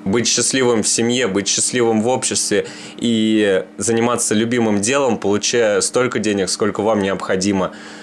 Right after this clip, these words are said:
Именно об этом все эти пункты, именно об этом то, что я говорю в этом подкасте.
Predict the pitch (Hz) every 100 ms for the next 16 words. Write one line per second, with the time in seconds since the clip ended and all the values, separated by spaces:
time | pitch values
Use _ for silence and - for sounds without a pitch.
0 | - - - - - - - - 120 123
1 | 120 117 - 117 117 131 113 101 90 -
2 | - - - - 113 110 92 123 - 120
3 | 110 - 98 107 110 107 107 120 120 113
4 | 95 - 117 110 - - 98 98 95 98
5 | 107 104 98 95 92 95 95 - 98 92
6 | -